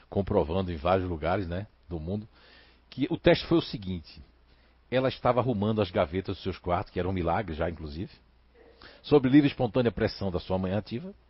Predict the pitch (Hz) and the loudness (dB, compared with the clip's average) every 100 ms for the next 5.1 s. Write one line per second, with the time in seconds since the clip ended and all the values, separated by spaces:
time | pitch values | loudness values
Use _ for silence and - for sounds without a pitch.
0 | _ _ _ _ - - - - - 220 | _ _ _ _ -20 -20 -20 -12 2 10
1 | 208 208 233 269 202 208 160 208 220 185 | 10 10 8 10 10 10 10 12 12 10
2 | 180 196 185 180 196 185 196 131 135 139 | 6 6 6 6 6 6 6 8 8 8
3 | 160 185 190 175 - 160 156 143 110 147 | 2 2 4 2 2 2 2 0 2 2
4 | 160 139 120 - 123 127 131 120 127 113 | 2 2 2 0 -6 -4 -2 0 -2 -2
5 | 113 | -6